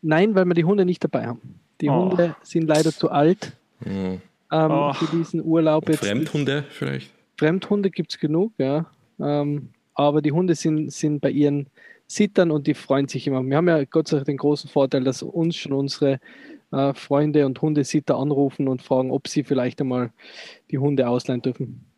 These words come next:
Speaker 1: Was hat denn die In-, hat die Indie am Wochenende schon was vor? <laughs>
Speaker 3: So brav sind die.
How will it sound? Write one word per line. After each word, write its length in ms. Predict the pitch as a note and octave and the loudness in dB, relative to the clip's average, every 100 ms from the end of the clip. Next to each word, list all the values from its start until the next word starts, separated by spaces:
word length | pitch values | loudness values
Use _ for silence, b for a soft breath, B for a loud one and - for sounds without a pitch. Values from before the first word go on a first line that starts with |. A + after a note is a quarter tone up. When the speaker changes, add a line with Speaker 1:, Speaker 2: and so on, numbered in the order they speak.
| _ - | _ -2
Speaker 1:
Was 120 | F#3+ | 2
hat 160 | A#3 A3 | 2 2
denn 100 | G#3 | 0
die 140 | G3 | 2
In-, 140 | G3 A3 | 2 2
hat 180 | G#3 A3 | 0 2
die 100 | A3 | 2
Indie 160 | A3+ | 4
am 80 | A3+ | 4
Wochenende 420 | A3 A3 G#3+ G3 G3 | 2 0 0 0 0
schon 200 | G3+ G3 | -2 -2
was 140 | F#3 | -4
vor? 600 | - B3 A#3+ C#3 C#3 F3 | 0 4 6 6 4 0
<laughs> 1400 | - - - - - - - D3+ - E3 E3 - - _ | 0 2 4 4 2 -4 -6 -4 -2 -2 -2 -4 -6 _
Speaker 3:
So 220 | - - | -4 -4
brav 320 | - A#2 G#2+ | -2 -2 -2
sind 220 | - F2+ | -4 -4
die. 100 | E2+ | -4